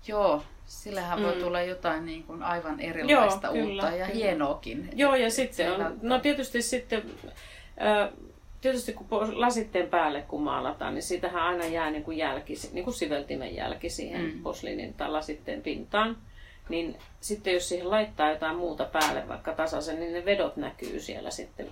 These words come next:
Speaker 2: ne edelliset, että se
Speaker 1: Mm.
Speaker 2: jää semmoinen haamukuva sinne.
Speaker 1: Aivan.
Speaker 2: Ja sitten on taas toisen tyyppisiä värejä, sitten kun on ne, ö,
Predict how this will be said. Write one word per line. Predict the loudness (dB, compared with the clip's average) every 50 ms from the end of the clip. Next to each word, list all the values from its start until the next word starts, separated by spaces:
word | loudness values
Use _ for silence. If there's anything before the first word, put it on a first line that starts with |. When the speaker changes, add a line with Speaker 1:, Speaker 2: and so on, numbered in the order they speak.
| -8
Speaker 2:
ne | -6 -4
edelliset, | -2 -2 -2 -2 -2 -4 -4 -4 -4 -4 -4 -4 -6 -8
että | -10 -8 -6
se | -2 0
Speaker 1:
Mm. | 0 2
Speaker 2:
jää | 2 2 2
semmoinen | 0 0 -2 -2 -2 -2 -2
haamukuva | 0 0 0 0 -2 -4 -6 -8 -8 -6 -6 -6 -6
sinne. | -6 -6 -4 -2 -2 -2 -2 -4 -8 -10 -8
Speaker 1:
Aivan. | -6 -6 -6 -8 -8 -10 -10 -10 -12 -12 -12 -14 -14 -14 -12 -6 -4
Speaker 2:
Ja | -2 0
sitten | 0 0 0 2 0 2 2 2
on | 2 2 2 0 -2 -6 -8 -10 -12 -14 -14 -14 -6 0
taas | 2 4 4 4 4
toisen | 6 6 6 6 4 0 0
tyyppisiä | 0 -2 -2 -4 -4 -4 -2 0 0 2 4
värejä, | 4 2 4 2 2 0 0
sitten | -2 -4 -6 -8 -8 -8 -6
kun | -4 -4 -2
on | -2 -2
ne, | -2 -4 -4 -4 -6
ö, | -6 -4 -2 -2 -2 -2